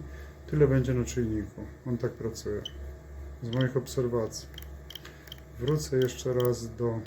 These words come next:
dmuchawy. Jest.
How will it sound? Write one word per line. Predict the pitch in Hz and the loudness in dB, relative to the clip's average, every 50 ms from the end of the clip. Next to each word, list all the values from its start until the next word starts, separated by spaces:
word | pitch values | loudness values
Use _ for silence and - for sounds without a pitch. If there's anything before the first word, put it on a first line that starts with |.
| - - - - - - - - - - - - - - - - - - - - - - - - - - - - - - - - - - - - - | -8 -14 -16 -16 -18 -20 -20 -20 -18 -16 -16 -14 -14 -12 -12 -14 -14 -16 -18 -18 -18 -18 -16 -16 -16 -16 -16 -18 -20 -20 -20 -20 -18 -18 -16 -10 -8
dmuchawy. | 131 113 104 120 120 110 107 - 120 113 110 104 101 110 123 147 160 156 - - - - - - - - - - - - - - - - - - - - - - - - - - - - - - - - - - - - | -6 -4 0 0 0 0 0 -2 0 0 0 0 0 0 2 2 0 0 -2 -8 -12 -14 -12 -12 -12 -12 -12 -14 -14 -14 -16 -16 -16 -14 -14 -14 -14 -14 -14 -16 -16 -16 -16 -14 -14 -12 -12 -12 -12 -14 -16 -16 -10 -6
Jest. | 113 110 110 127 139 135 - - - | -6 -4 -2 -2 -4 -4 -6 -12 -14